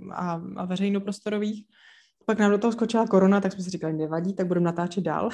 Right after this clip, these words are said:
<laughs> Takže už máme tři a čekáme, jako až přijde ta příležitost, že se teda vrhneme na, na ty diskuze, ale zatím vlastně to děláme prostřednictvím tady těch různých promítání, což je taky, eh, super.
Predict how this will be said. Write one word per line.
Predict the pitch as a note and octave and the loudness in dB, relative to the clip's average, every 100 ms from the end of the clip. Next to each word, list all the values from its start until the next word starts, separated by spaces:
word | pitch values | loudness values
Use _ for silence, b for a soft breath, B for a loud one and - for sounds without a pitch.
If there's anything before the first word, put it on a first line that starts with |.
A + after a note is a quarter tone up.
| - C4+ | -2 2
<laughs> | C4 C#4 C4+ - D4+ C#4+ - | 6 6 6 0 -4 -2 2
Takže | G#3 A3 | 4 4
už | G#3+ | 4
máme | G#3+ A#3+ | 4 4
tři | A#3+ G#3+ | 4 4
a | G3 | 4
čekáme, | G#3 G#3 G#3 G3+ | 2 0 0 0
jako | G3+ | -2
až | G3+ | -4
přijde | - - G3 | -6 -4 -2
ta | G3+ | -2
příležitost, | G#3 - G3 G3+ G3 G#3 G#3 B B B - | -4 0 0 0 0 -2 -4 B B B -6
že | G#3+ | -2
se | G3+ G3 | -2 0
teda | F#3+ F#3 | 0 2
vrhneme | F#3 F#3+ G3 F#3+ | 4 4 4 4
na, | F#3+ F#3 | 2 2
na | F#3+ | 0
ty | F#3+ F#3 | -2 -2
diskuze, | F#3 - G3+ - | -2 0 0 2
ale | F#3+ | 2
zatím | F#3 F#3 G3 | 2 2 0
vlastně | F3+ F#3+ | 0 -2
to | F#3+ | -2
děláme | F#3 F3+ F#3 | -2 -2 -2
prostřednictvím | F3+ G3 - G3+ G3+ G#3 F#3+ | -4 -8 -4 -4 -2 -2 -2
tady | F#3 | -2
těch | G3 G3 | -4 -2
různých | G3 F#3+ G3 | 0 2 0
promítání, | G3 F3+ F#3 F#3+ F#3 F#3 F#3+ | 2 2 2 2 2 2 0
což | F#3 - | -4 -12
je | |
taky, | F3+ - F#3 F3 | -12 -8 -6 -4
eh, | F3+ F3+ F3 | -4 -4 -6
super. | - F3+ E3+ F3 | -10 -10 -8 -8